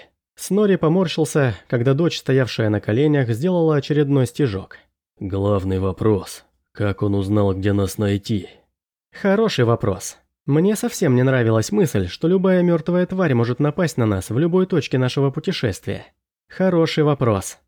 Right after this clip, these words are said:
Speaker 1: И ответа у меня не было. Я посмотрел на Туттугу, словно он мог знать.
Speaker 2: Э.
Speaker 1: Туттугу почесал подбородки.
Speaker 2: Ну, нет большого секрета в том, что Снори отправился из Тронда на юг.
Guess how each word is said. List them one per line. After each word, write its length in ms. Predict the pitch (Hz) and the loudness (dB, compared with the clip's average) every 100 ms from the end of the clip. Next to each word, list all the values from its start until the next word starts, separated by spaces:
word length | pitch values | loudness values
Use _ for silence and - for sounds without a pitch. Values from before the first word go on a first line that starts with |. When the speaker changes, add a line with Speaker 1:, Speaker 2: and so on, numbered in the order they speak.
| _ _ - | _ _ -2
Speaker 1:
И 80 | |
ответа 460 | 147 143 165 160 147 | 0 2 0 0 2
у 80 | 135 | 2
меня 240 | 139 139 | 4 4
не 200 | 139 147 | 2 2
было. 240 | 95 92 - - _ _ - | 0 -6 -10 -20 _ _ -6
Я 200 | 135 208 | -2 -2
посмотрел 480 | 190 180 160 160 139 | -2 -2 0 2 2
на 140 | 120 | 2
Туттугу, 600 | - 185 - 139 139 101 | -2 -4 -2 0 2 0
словно 380 | - 180 170 175 | -4 -4 0 2
он 140 | 131 98 | 2 2
мог 180 | 104 107 | 0 -2
знать. 400 | 107 90 - - _ _ _ _ _ _ _ | -2 -4 -10 -20 _ _ _ _ _ _ _
Speaker 2:
Э. 640 | 113 101 95 90 87 85 82 - - _ _ _ | -4 -2 -2 -4 -6 -10 -14 -18 -20 _ _ _
Speaker 1:
Туттугу 380 | 202 196 180 160 | -6 -2 -2 0
почесал 480 | 151 131 143 143 123 | 0 -2 -2 0 0
подбородки. 720 | 127 117 127 92 87 - - - _ _ _ - | 0 0 0 0 -4 -14 -20 -20 _ _ _ -14
Speaker 2:
Ну, 500 | 95 92 87 85 - _ _ _ | -6 -4 -4 -6 -14 _ _ _
нет 340 | 90 87 92 92 | -10 -6 -4 -2
большого 520 | 98 90 - 92 90 | -2 -2 -4 -4 -4
секрета 560 | - 98 98 92 92 | -6 -4 -4 -4 -8
в 100 | 82 | -10
том, 200 | - 92 | -6 -6
что 200 | 87 - | -6 -8
Снори 380 | 85 - 107 95 | -8 -2 0 0
отправился 640 | 87 - 104 92 87 87 92 | -2 -4 -4 -2 -4 -4 -4
из 120 | 92 | -4
Тронда 420 | - 98 87 87 | -4 -4 -4 -4
на 120 | 90 95 | -2 -2
юг. 380 | 87 - - | -2 -8 -20